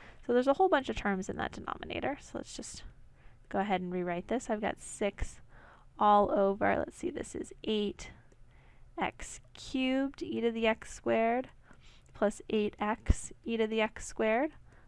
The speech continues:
plus four x e to the x squared.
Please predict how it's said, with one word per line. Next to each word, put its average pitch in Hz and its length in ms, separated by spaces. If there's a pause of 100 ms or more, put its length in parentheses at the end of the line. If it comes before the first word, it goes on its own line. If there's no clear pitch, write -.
(120)
plus - 260
four 226 520
x - 500 (380)
e 196 320 (720)
to - 100
the 190 160
x - 260
squared. - 440